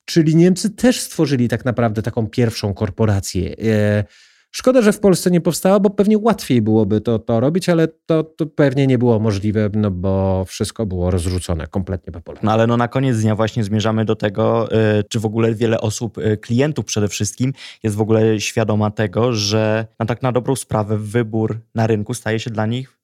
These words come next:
Speaker 2: coraz mniejszy. No on jest tylko pozorny, że dzisiaj tak na dobrą sprawę się wydajemy pieniądze po kilka, pomiędzy Toyotą, Volkswagenem, Daimlerem, B M W i F C A.
Speaker 1: Ale co ciebie interesuje, powiedz mi, tak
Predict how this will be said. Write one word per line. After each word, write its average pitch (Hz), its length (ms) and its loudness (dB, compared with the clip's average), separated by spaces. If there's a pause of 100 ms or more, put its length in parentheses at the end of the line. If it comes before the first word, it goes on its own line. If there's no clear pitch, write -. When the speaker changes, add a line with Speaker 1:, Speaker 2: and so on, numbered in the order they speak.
(100)
Speaker 2:
coraz 143 300 -4
mniejszy. 156 320 -2
No 104 60 -4
on 113 80 -2
jest 123 160 -4
tylko 139 200 -2
pozorny, 110 480 0 (160)
że 104 120 -6
dzisiaj 113 220 -4
tak - 140 -6
na 127 100 -2
dobrą 123 200 -4
sprawę 123 360 -4
się 131 420 -6
wydajemy 127 420 -4
pieniądze 127 400 -6
po 120 160 -10
kilka, 120 400 -4 (280)
pomiędzy 120 320 -2
Toyotą, 117 420 -2
Volkswagenem, 110 640 -2
Daimlerem, 113 580 -2 (300)
B 117 120 2
M 113 140 2
W 117 140 0
i 113 80 2
F 113 100 0
C 110 220 -2
A. 101 140 -4 (300)
Speaker 1:
Ale 127 160 2
co 240 180 0
ciebie 247 260 2
interesuje, 104 680 0
powiedz 90 380 -4
mi, 78 240 -10 (180)
tak - 200 -6